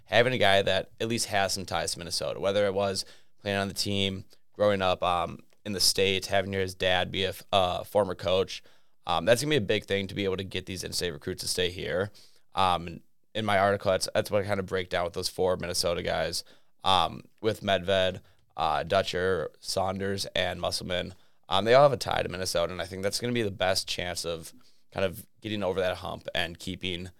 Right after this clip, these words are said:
um, in-state recruits here. So I think, above all, Coyle's looking to be competitive. Um, like you said, not just in the Big Ten, but in the nation. And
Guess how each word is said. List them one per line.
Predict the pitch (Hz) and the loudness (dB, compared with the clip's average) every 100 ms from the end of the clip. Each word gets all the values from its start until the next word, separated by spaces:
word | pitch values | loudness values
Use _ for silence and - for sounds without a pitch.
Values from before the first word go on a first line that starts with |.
| _ _ _ - | _ _ _ -2
um, | 87 - | -2 -2
in-state | 95 - 87 | -4 -2 -2
recruits | 87 - 87 - | -4 -6 -8 -6
here. | 85 87 | -4 -2
So | - 95 | 0 2
I | 90 | 2
think, | 117 113 - - - _ _ _ | 0 -6 -10 -20 -20 _ _ _
above | 107 127 139 | 4 8 8
all, | 87 98 98 | 8 6 4
Coyle's | - 104 107 101 | 4 4 6 2
looking | 90 92 | -4 -6
to | - | -8
be | 76 71 80 - - | -6 -6 -8 -16 -16
competitive. | - 82 - - - - | -6 -6 -6 -12 -16 -10
Um, | 92 85 87 | -4 -4 -2
like | 95 95 | -4 -2
you | 104 | -2
said, | 85 - | -2 -2
not | 95 110 | -2 -2
just | 123 | -4
in | |
the | 120 | -2
Big | 101 92 | -2 0
Ten, | 98 92 | -2 -2
but | |
in | 90 | -6
the | 92 | -8
nation. | 78 64 - 85 90 - - - _ - | -8 -6 -6 -8 -10 -20 -20 -20 _ -2
And | 98 92 95 | 0 0 -4